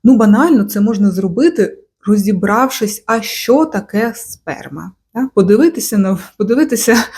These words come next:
ворогу в обличчя, що вона собою являє, з чого складається, які смаки у неї бувають, чи можуть вони змінюватися, наприклад, да? Якої вона консистенції. Тобто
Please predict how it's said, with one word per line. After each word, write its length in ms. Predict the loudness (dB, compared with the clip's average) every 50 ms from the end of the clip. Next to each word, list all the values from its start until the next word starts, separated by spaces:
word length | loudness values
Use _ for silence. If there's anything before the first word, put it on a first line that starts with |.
| -10 -6 -4
ворогу 520 | 0 2 2 2 4 4 4 4 2 2
в 40 | 2
обличчя, 540 | 0 -2 0 2 2 2 0 -2 -8 -12 -12
що 260 | -12 -10 -4 -2 -2 0
вона 220 | 0 0 -2 -2
собою 600 | -4 -6 -6 -4 0 0 2 2 2 0 -2 -6 -10 _ _ _ _ -10
являє, 680 | -4 0 2 2 2 2 0 -2 -2 -4 -6 -8 -12
з 120 | -12 -10 -6
чого 300 | -2 -2 0 0 -2 -4
складається, 960 | -6 -8 -10 -6 -4 -2 0 0 0 0 0 -2 -4 -8 -10 -10 -12 -12 -16 _ _ -20 -20 -18 -18 -16 -18 -18 -20 -20 _ _ _ _ _ -2
які 320 | 2 2 2 4 2 2
смаки 500 | 2 2 0 -2 -2 -2 -2 -2 0 0
у 80 | 0 0
неї 300 | 0 -2 -4 -4 -6 -8
бувають, 500 | -6 -6 -6 -6 -6 -6 -6 -8 -8 -10
чи 160 | -10 -8 -6
можуть 340 | -4 -2 2 2 2 2 2
вони 220 | 2 4 4 4
змінюватися, 920 | 2 4 4 4 4 4 2 0 -2 -6 -10 -14 -14 -14 -12 -12 -12 -10 -6
наприклад, 720 | -4 -2 -2 -2 -2 2 2 2 2 2 -2 -10 -14 -10 -6
да? 120 | -4 -2 -2
Якої 320 | -2 -2 -2 0 0 0
вона 220 | 2 2 0 0 0
консистенції. 840 | 0 0 0 0 -2 -8 -6 -6 -6 -6 -6 -10 -14 -16 -10 -4
Тобто 400 | -4 -4 -2 0 0 0 0 -2